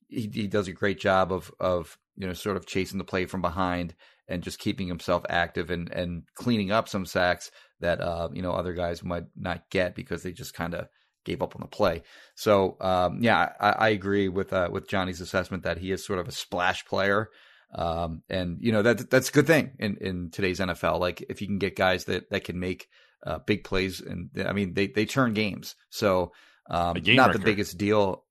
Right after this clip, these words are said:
Speaker 1: Yeah, it's not the biggest deal if, if he goes, uh, silent for, for stretches of time, as long as he is making enough of those, of those big splash plays, then, then I think the, uh, the, the value of that is, is sort of worth the, um, you know, the, the lapses in, in,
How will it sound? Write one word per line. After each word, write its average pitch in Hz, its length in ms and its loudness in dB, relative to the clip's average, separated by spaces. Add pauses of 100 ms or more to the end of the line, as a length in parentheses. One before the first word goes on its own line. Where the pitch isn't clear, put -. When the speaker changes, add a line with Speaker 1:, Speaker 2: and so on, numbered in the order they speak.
(180)
Speaker 1:
Yeah, 110 420 6
it's 110 140 -2
not 131 140 2
the 120 60 -2
biggest 98 300 -2
deal 101 220 2
if, 87 140 -6
if 98 180 -2
he 98 120 -4
goes, 92 380 -2 (320)
uh, 85 280 -2
silent 90 560 -2
for, 92 300 -2
for 87 240 -10
stretches 92 420 -8
of 87 100 -12
time, 92 380 -2 (280)
as 110 120 0
long 107 160 4
as 87 60 -4
he 85 180 -2
is 98 160 0
making 92 320 -4
enough 87 320 -4
of - 80 -8
those, 87 260 -6 (100)
of 90 80 -10
those 87 200 -6
big - 240 -6
splash 85 400 -2
plays, 92 320 -4
then, 87 160 -6
then 90 160 -2
I 87 60 -2
think - 280 -6
the, 87 220 -4
uh, 82 180 -2 (380)
the, 85 260 -4
the 98 80 -2
value 87 420 4
of 85 60 -4
that 92 240 -2
is, 87 220 -8
is - 240 -8
sort 95 160 -2
of 85 100 -6
worth 90 460 -2 (320)
the, 85 500 -6
um, 82 400 -6
you - 100 -8
know, 87 120 -4
the, 92 320 -8
the 92 100 -2
lapses 87 540 -2
in, - 140 -8
in, - 200 -8